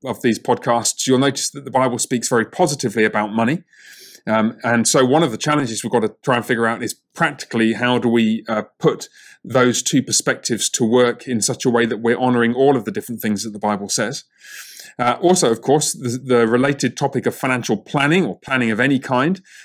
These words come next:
Um, Scripture has a lot to say negatively about the presumptuousness of certain kinds of planning, whether it's, uh, financial or otherwise, and yet at the same time, you've got to plan to do something. And,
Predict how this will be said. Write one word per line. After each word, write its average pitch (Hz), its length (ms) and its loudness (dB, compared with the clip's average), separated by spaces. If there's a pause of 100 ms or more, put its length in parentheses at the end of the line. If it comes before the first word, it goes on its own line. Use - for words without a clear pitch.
(100)
Um, 113 220 2
Scripture 131 360 0
has 117 120 4
a 120 40 4
lot 151 180 2
to 127 60 -6
say 120 160 0
negatively 120 540 0
about 117 320 -2
the 117 80 -6
presumptuousness 123 1000 -2
of 110 120 -6
certain 117 300 -2
kinds 113 320 -4
of 107 140 -2 (540)
planning, 127 420 2
whether 110 220 0
it's, - 280 -6 (260)
uh, 107 120 -2
financial 120 460 -2
or 110 100 4
otherwise, 120 380 0
and 120 140 4
yet 123 100 4
at 110 80 -6
the 117 60 -6
same 117 200 0
time, 110 240 -2
you've 139 80 0
got 139 60 4
to - 80 0
plan 104 220 -6
to 120 60 -6
do 131 100 2
something. 127 420 0
And, 104 140 -2